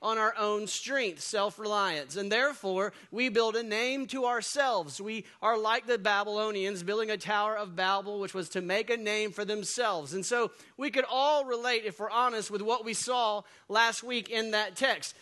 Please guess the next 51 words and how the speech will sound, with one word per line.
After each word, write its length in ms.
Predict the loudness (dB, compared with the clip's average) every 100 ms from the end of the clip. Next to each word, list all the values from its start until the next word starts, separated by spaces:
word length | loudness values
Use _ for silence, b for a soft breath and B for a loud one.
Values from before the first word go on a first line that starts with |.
| B 2
But 120 | 4
I 80 | 4
was 140 | 2
thinking 400 | -2 -2 -2 2
this 260 | 2 2 -2
week, 340 | -2 -2 -4 -20 b b
uh, 280 | 0 2 0 0
I 100 | 2
guess 260 | 2 2
I'm 200 | -2 -2 -4
putting 380 | -2 0 -2 0
on 280 | 2 2
some, 360 | 0 -2 -2 -2
on 160 | -2 -2
the 80 | -2
text 400 | 2 0 0 0
something 320 | -2 0 -4
that's 160 | -4
not 260 | 0 -2 0
there. 240 | 0 0
I 80 | 0
don't 160 | -2 -2
see 220 | -4 -2
this 160 | 0 -2
in 80 |
the 80 | -4
text. 400 | -2 0 0 -4 B B
I'm 180 | 0 0
just 240 | 0 -4 0
kind 220 | 0 0
of 100 | -2
relating 540 | -2 2 2 0 -8 -6
to 280 | -4 -4 -6 B B
that 260 | 0 2 2 -4
reality 760 | -6 0 2 2 0 -2 -4 -4
in 180 | -2 2
my 180 | 2 2
own 200 | 0 -2
experience 760 | -6 -4 -4 -2 -4 -8 -14 b b b
when 120 | 2
I 140 | 2
say 300 | 2 0 0
this. 320 | 0 -6 -10 -14 -14
And 100 | -8
so 140 | -4 2
here's 200 | 2 4
what 120 | 0
I 60 |
want 160 | 0 -4
to 20 |
say. 260 | -4 -4